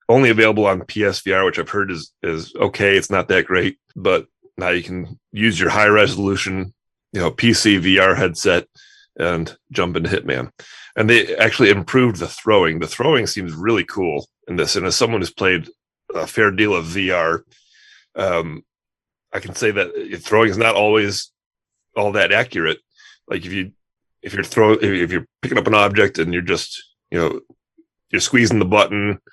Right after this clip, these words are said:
to hold the object and then you throw and release. Some games are better than others as far as that goes. And they've figured out a solution. Maybe, maybe some other games,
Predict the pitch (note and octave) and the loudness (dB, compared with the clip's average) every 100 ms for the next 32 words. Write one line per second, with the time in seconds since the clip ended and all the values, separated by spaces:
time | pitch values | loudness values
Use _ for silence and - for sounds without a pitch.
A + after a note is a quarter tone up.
0 | _ - F2 G#2 G2 F#2 F2+ F2 F2+ E2+ | _ -4 4 4 4 4 4 2 0 0
1 | E2+ F2+ E2+ - G2+ F#2+ F#2 F2 F2 F#2+ | -4 -6 -6 0 4 4 4 0 0 0
2 | F#2 - - _ _ _ - D3 D3 C3+ | 0 -2 -8 _ _ _ 0 4 6 6
3 | C#3 B2 B2 A2+ - G2+ A#2 A2+ G#2 G2 | 4 4 4 2 -4 -2 0 0 -2 -2
4 | E2 C2 - - _ F2+ - G2 F2 E2 | -4 -6 -10 -14 _ -10 -2 2 2 2
5 | D2 - C2+ B1+ - _ _ _ - A2 | 0 -2 -6 -6 -12 _ _ _ 2 4
6 | G#2+ G#2 F2+ _ _ - G#2+ A#2 G#2+ B2+ | 6 4 -2 _ _ -4 2 2 2 0
7 | B2 A#2 G#2+ G2 F#2 F2+ F#2 - _ _ | 4 4 4 4 0 0 -4 -12 _ _
8 | _ _ _ - - C3 B2 A2 C3 A#2+ | _ _ _ -14 -4 -2 0 0 0 0
9 | B2 - C3+ A2 G2+ F2 F2 F2 F2+ - | -2 -2 -4 -2 -4 -4 -2 -2 -4 -12